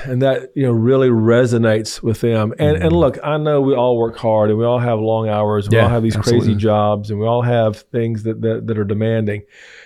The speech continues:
Speaker 1: And, and I'm not saying that we shouldn't have some time for ourselves. I'm not saying that. I'm not
Speaker 2: Right.
Speaker 1: saying that we shouldn't rest. I'm not saying that there aren't things, "Hey, gotta cut the grass, gotta wash the car."
Speaker 2: Mm-hmm.
Speaker 1: Got it. But what I'm saying is, is that if we don't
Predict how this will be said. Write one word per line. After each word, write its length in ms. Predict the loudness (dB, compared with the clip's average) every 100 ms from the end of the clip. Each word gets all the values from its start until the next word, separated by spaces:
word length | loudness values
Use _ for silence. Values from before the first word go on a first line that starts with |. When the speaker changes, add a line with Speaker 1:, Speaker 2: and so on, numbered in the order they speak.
| _ 0
Speaker 1:
And, 300 | 0 0 0
and 140 | 0
I'm 100 | 0
not 160 | -2 -4
saying 320 | -2 0 0
that 100 | 2
we 120 | 0
shouldn't 340 | 0 -2 -2
have 540 | -2 0 0 0 -2 -6
some 240 | -4 -4
time 320 | -2 -2 -2
for 120 | 0 -2
ourselves. 480 | -2 -2 -4 -4
I'm 60 | -4
not 140 | -6
saying 300 | -4 -4 -2
that. 180 | -2 -2
I'm 40 | -2
not 120 | -2
Speaker 2:
Right. 80 | 0
Speaker 1:
saying 160 | -2
that 80 | -2
we 80 | -2
shouldn't 280 | -2 -2 2
rest. 460 | 2 2 -2 -8
I'm 80 | -10
not 160 | -10 -6
saying 320 | -4 -2 -2
that 140 | -4
there 120 | -4
aren't 280 | -4 -6 -6
things, 300 | -6 -4 -4
"Hey, 160 | -2 -4
gotta 320 | -2 -2 -2
cut 180 | -4 -4
the 60 | -2
grass, 420 | 2 2 0 -2
gotta 160 | -8
wash 300 | -4 -2 -4
the 100 | -8
car." 380 | -2 0 2 -2 -8 _ -16
Speaker 2:
Mm-hmm. 140 | -8
Speaker 1:
Got 300 | -2 0 2 -2
it. 260 | -6 -20 -20 -20 -20 _ -2
But 320 | 2 2 2
what 80 | 0
I'm 100 | 0
saying 320 | 0 0 0
is, 300 | 0 0 -2
is 100 | -4
that 160 | -2
if 160 | -4 -4
we 160 | 0 2
don't 420 | 2 0 -2